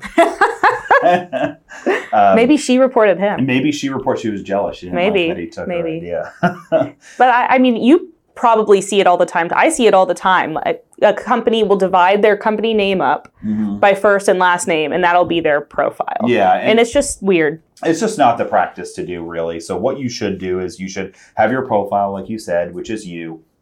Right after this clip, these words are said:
Speaker 2: Um, what about privacy? 'Cause that's why some folks do that, is they don't want, they don't want their, um,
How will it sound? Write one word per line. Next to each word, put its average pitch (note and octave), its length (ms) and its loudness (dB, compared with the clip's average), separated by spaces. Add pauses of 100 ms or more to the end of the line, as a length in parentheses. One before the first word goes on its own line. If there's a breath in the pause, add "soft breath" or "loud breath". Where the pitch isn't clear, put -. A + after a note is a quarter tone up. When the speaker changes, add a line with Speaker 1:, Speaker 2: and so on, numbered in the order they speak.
(580)
Speaker 2:
Um, G3+ 260 2
what D#3 140 2
about G#3 320 2
privacy? F#2+ 840 0
'Cause F#2 240 -6
that's B2+ 340 0
why F#2+ 480 0
some F2+ 260 -10
folks E2+ 300 -8
do E2 240 -12
that, C#2 300 -14 (300 soft breath)
is F2 240 -10
they A2 120 -4
don't B2+ 240 -2
want, G2 400 -2 (1200)
they A2 220 -8
don't A2+ 200 -2
want G#2+ 320 -4
their, F#2+ 460 -8
um, E2 480 -8